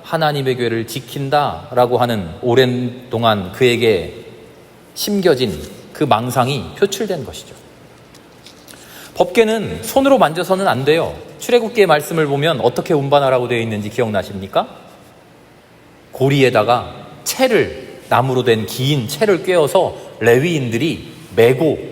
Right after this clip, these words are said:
운반하라 그래요. 오늘 그런데 우사는 어떻게 운반합니까? 수레에다가, 소가 끄는 수레에다가 싣고 운반해요. 효율적으로, 효과적으로, 하나님의 명령대로가 아니라 인간의 생각대로, "아, 이렇게 해도 돼요. 백 년 동안 계속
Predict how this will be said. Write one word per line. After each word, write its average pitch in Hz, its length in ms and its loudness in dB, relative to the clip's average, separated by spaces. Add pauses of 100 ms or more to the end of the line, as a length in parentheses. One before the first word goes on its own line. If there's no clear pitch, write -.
(120)
운반하라 120 720 0 (240)
그래요. 76 260 -10 (220)
오늘 170 240 4
그런데 143 800 2
우사는 131 480 0 (320)
어떻게 151 340 2
운반합니까? 120 640 0 (1300)
수레에다가, 190 960 0
소가 247 320 2
끄는 196 220 0
수레에다가 190 460 2
싣고 247 360 -4
운반해요. 113 540 0 (500)
효율적으로, 240 1000 2 (180)
효과적으로, 185 920 0 (200)
하나님의 254 400 2
명령대로가 185 640 2
아니라 170 240 0
인간의 185 340 0
생각대로, 180 640 -4 (120)
"아, 156 140 4
이렇게 202 360 2
해도 202 160 2
돼요. 170 260 4
백 160 160 -2
년 196 180 0
동안 185 220 -2
계속 175 260 -6